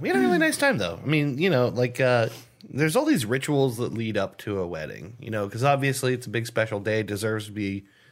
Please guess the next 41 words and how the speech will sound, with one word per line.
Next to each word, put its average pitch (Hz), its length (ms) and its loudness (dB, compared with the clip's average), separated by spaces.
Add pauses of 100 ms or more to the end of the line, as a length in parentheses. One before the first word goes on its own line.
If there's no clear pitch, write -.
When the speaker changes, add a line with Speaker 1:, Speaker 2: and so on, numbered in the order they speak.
(120)
Speaker 1:
sort 107 240 0
of, 92 200 -2
uh, 90 320 -2 (540)
celebrated 135 640 2
before 120 400 0
it's 110 180 -2
celebrated 107 540 0
in 104 100 -2
a 101 40 -2
way, 101 240 0
you 104 80 -2
know, 104 200 -2
and, 98 140 -6
and, 107 400 -6
you 127 80 0
know, 110 100 0
people's, 127 580 -2 (440)
people's 127 340 -2
lives 135 400 0
are 123 80 2
different 113 480 -4
afterwards, 87 560 -6
so 110 100 -4
you 104 80 -2
kinda 120 240 -2
wanna, 107 240 -2 (100)
you 113 100 -4
know, 95 140 -4
celebrate 127 500 0
their 95 140 -6
singlehood 110 680 -2
and 107 160 -4
then 82 200 -8
kinda - 300 -10
usher 101 340 -6
them 87 160 -6
into 87 260 -10
being 90 300 -10
married, 80 400 -8
and, 76 200 -14 (680)
um, 90 300 -6